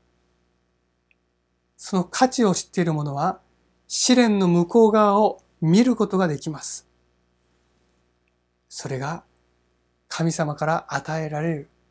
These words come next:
高潔な品性です。それを知っている人がアブラハムのような信仰者なのです。神は綿密な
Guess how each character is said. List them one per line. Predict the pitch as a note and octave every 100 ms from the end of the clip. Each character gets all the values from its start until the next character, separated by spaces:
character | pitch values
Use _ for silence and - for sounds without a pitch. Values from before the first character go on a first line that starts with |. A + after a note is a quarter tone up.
| _ _ _ _ _
高 | - F3 F#3+
潔 | G#3 F#3+
な | F#3+
品 | F3 - G#3+
性 | G3 -
で | -
す。 | - - - _ _ _ _ _ _ _ _ _ _ _ _ _
そ | - -
れ | D#3+
を | E3
知 | -
っ | -
て | G#3+
い |
る | G3+
人 | F#3 F3
が | F3+ G3+ - _ _ _ _
ア | C#3 D3+
ブ | F3+
ラ | G3
ハ | F3+
ム | F#3
の | E3
よ | D#3 D#3+
う |
な | D#3 B2+
信 | - - - G3+
仰 | G3+ - G3+
者 | F3 D3+
な |
の | C3
で | B2+ -
す。 | - - _ _ _ _ _ _ _ _ _ _ _ _ _ _ _ _ _ _ _ _ _ _ _ _ _ _ _ _ _ _ _ _ _ _ _ _ _ _
神 | - E3+ D#3
は | C#3+ D#3 - _ _ _ _ _
綿 | C#3 D3+ G#3+ A3
密 | G#3+ -
な | G#3 G3+